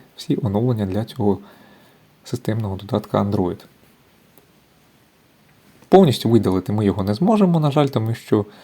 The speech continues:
він у нас вбудований. Але перед тим, як видаляти оновлення, я рекомендую вам вимкнути автоматичні оновлення конкретно для цього застосунку.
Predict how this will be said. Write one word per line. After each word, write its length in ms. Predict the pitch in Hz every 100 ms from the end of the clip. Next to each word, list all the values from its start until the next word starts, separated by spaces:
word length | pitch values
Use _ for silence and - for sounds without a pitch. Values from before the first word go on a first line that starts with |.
| - -
він 280 | 110 117 101 - -
у 80 | 104
нас 340 | 101 98 - - _ - - - 117
вбудований. 680 | 104 110 104 98 104 120 _ _ _ _ _ _ _ _ _ _ _ _ _ _ _ _ _ _
Але 200 | 156 214
перед 280 | 214 139 123
тим, 160 | 160 127
як 140 | -
видаляти 680 | 110 107 110 107 104 98 -
оновлення, 400 | 151 220 214 139
я 160 | 131 165
рекомендую 720 | 123 104 101 113 175 151 131 - - _ _ 110
вам 280 | 117 143 - - - - _ -
вимкнути 680 | 110 160 170 127 101 95 - - _ _ -
автоматичні 760 | 110 - 113 110 117 - 98
оновлення 500 | 104 107 180 156 101
конкретно 460 | - 95 135 143 110
для 160 | 98
цього 280 | 92 120 113
застосунку. 640 | 104 - 104 - 98 -